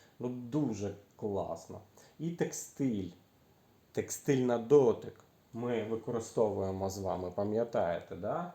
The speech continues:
У нас дуже-дуже, е, комфортний матеріал, мікровелюр підібраний. На функціональну модель ми використовуємо Оксфорд і, е,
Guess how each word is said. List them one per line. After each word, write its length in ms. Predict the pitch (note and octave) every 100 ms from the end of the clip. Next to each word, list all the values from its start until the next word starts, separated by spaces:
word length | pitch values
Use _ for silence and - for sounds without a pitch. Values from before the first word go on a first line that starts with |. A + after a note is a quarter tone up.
| - - -
У 80 | A2
нас 380 | A2 G#2 F#2+ F#2+
дуже-дуже, 1300 | G2+ A#2 F3 G3+ F3 C#3 A2 B2+ D#3 D3 - F2+ F#2+ - - - -
е, 440 | - - G2 G2 -
комфортний 720 | - A#2+ G#2+ - C#3+ C3 A#2+ G#2
матеріал, 760 | G#2 - A2+ D3 F3 D3 A2 A#2
мікровелюр 1300 | B2 D3+ D3+ C#3 C#3 B2 A#2 C#3+ C#3+ C#3+ A#2+ G#2 - - _ -
підібраний. 720 | G#2 G2+ G2 F#2+ F#2+ F2+ F2 - - -
На 60 | -
функціональну 880 | B2 A2 - A#2 A#2 C3 C#3 A#2+
модель 440 | A2+ G#2 G2+ F#2+ G2
ми 420 | G#2 G2+ F#2 - A2+
використовуємо 1080 | G2+ G#2 - G2+ - - F#2 F#2 F#2+ F#2 -
Оксфорд 500 | F3+ F3+ - E3 - - - - _ -
і, 240 | B2+ E3+
е, 160 | F3